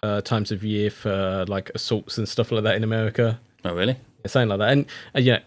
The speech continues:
Speaker 1: everyone has Christmases where it's just, like, it's never what you want it to be. There's always arguments or something, because, like you say, these are stressful days.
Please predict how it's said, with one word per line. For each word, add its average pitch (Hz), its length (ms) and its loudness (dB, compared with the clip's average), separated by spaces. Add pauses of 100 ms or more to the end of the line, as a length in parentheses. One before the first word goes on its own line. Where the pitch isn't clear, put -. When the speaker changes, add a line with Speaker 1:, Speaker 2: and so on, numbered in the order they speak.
(160)
Speaker 1:
everyone 156 320 8
has 127 320 6
Christmases 123 580 2
where 110 140 4
it's 110 120 0
just, - 140 -6
like, - 160 -2 (540)
it's - 260 -2
never 139 360 10
what 120 260 4
you 120 220 2 (300)
want 120 240 4
it - 100 -12
to 92 100 -4
be. 92 280 -6 (600)
There's 113 140 2
always 127 340 6
arguments 107 720 0
or 104 80 -2
something, 90 200 -4
because, 113 180 -6
like - 100 -2
you 160 60 -4
say, 175 100 4
these 117 240 2
are 110 40 -6
stressful 104 500 -2
days. 92 500 -4